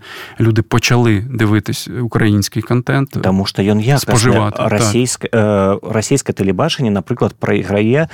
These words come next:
Speaker 2: у гэтых, е, програмах таких розривкових. Ось які ти
Speaker 1: Так.
Speaker 2: глядиш, українське просто там, да, яны нейкія, може, банальныя, може, там не про нейкі інтелектуалізм,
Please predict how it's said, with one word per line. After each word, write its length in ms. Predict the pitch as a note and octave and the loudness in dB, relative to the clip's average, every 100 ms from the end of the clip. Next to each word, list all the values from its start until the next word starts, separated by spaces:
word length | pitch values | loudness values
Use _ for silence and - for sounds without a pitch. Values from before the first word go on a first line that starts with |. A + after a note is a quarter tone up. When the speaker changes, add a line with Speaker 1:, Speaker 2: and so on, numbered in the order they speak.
| - - | -10 -10
Speaker 2:
у 380 | - G#2+ G#2 G2+ | -2 2 4 2
гэтых, 540 | F#2+ B2+ - B2 - A2 G#2+ G#2 G#2 G2+ | 2 0 0 -2 0 0 2 2 2 0
е, 20 | |
програмах 680 | - A#2 A2 C3 A#2 G#2 - - | -2 -4 -2 0 0 -2 -4 -8
таких 280 | - G2+ - | -6 -6 -4
розривкових. 720 | G2+ G#2 - G2 - - - - - | -2 -2 -2 -4 -4 -8 -16 -14 -4
Ось 160 | F#2+ | -2
які 260 | G#2 G#2 G#2 | 0 2 2
ти 100 | G#2 | 2
Speaker 1:
Так. 60 | G#2+ | 0
Speaker 2:
глядиш, 340 | G#2 D#3+ F3 - - | 2 2 0 -6 -8
українське 580 | - - A#2 D#3 - A#2+ | -4 0 2 2 0 -2
просто 360 | - C3 - | 0 -2 -2
там, 300 | - G#2 G2+ - - - | -2 0 -2 -6 -12 -6
да, 200 | A2 B2+ | 0 2
яны 300 | F#3+ D#3 C#3 | 4 4 2
нейкія, 340 | B2 D#3 D#3+ | 0 -2 -4
може, 220 | B2+ A#2+ | -4 -4
банальныя, 680 | C3+ D3 B2 G2 F#2+ F#2 F#2 | -2 0 2 2 0 -2 -2
може, 400 | G2 G2+ B2+ C3+ | 0 2 2 0
там 240 | C#3+ C3 B2 | 0 -2 0
не 360 | A#2+ C3+ C3+ | 0 2 2
про 180 | A#2 A#2 | 0 -2
нейкі 300 | A#2 C3+ - | -2 -2 -4
інтелектуалізм, 800 | A#2 A2 A#2 - B2+ D#3 G3+ | -4 -2 -2 0 2 2 0